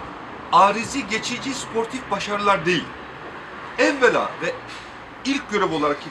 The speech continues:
kaymakam olarak da benim spora bakış açım budur.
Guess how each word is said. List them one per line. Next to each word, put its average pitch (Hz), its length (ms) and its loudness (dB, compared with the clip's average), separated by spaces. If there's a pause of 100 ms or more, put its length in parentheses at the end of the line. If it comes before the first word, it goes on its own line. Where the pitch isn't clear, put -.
kaymakam 214 460 2
olarak 175 320 2
da 113 140 -2 (380)
benim 226 180 2
spora 208 360 0
bakış 180 240 -2
açım 165 300 -8
budur. 180 200 -6